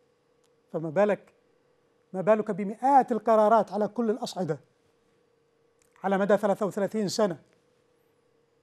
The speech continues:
يعني قرار واحد يتخذ الرئيس الجمهورية أو السلطة السياسية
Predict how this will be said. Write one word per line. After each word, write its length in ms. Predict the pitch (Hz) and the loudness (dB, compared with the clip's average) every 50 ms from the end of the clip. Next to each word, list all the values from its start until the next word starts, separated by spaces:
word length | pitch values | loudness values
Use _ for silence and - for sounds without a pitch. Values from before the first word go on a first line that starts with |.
| _ _ _ _ | _ _ _ _
يعني 260 | 185 185 196 196 190 185 _ _ _ - | -8 -6 -6 -6 -6 -8 _ _ _ -2
قرار 260 | 196 196 226 240 226 | 2 4 6 6 8
واحد 340 | 233 262 269 - - - - _ - - _ _ - | 8 8 8 6 4 -4 -20 _ -20 -20 _ _ -10
يتخذ 400 | 196 170 - - 220 - 262 202 | -10 -6 -4 -4 -2 -2 0 0
الرئيس 320 | 202 202 208 247 226 - | 0 0 -2 -4 -2 -2
الجمهورية 640 | 226 190 165 190 185 165 185 202 190 208 202 202 233 233 _ _ _ _ _ _ _ _ _ _ _ _ _ _ _ _ _ _ | -2 -2 -2 -2 -2 -2 -2 -2 0 0 0 -2 -4 -6 _ _ _ _ _ _ _ _ _ _ _ _ _ _ _ _ _ _
أو 100 | 185 190 | -4 -4
السلطة 340 | 196 - - - 214 214 - | -4 -2 -2 -2 -2 -2 -2
السياسية 720 | 202 - - - 208 196 180 - - 214 185 185 214 214 | -6 -6 -4 -2 0 0 0 -2 -4 -4 -4 -4 -4 -6